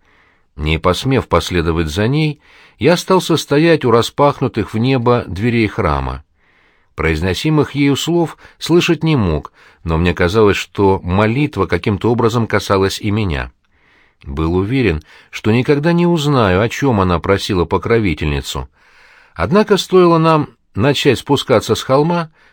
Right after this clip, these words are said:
как Синти сама об этом сказала. «Просила Весту тебе помочь». Заметил, наверное, как смотрят на тебя люди,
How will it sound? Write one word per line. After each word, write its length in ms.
как 220
Синти 500
сама 400
об 140
этом 240
сказала. 640
«Просила 520
Весту 720
тебе 320
помочь». 540
Заметил, 500
наверное, 440
как 200
смотрят 480
на 120
тебя 320
люди, 480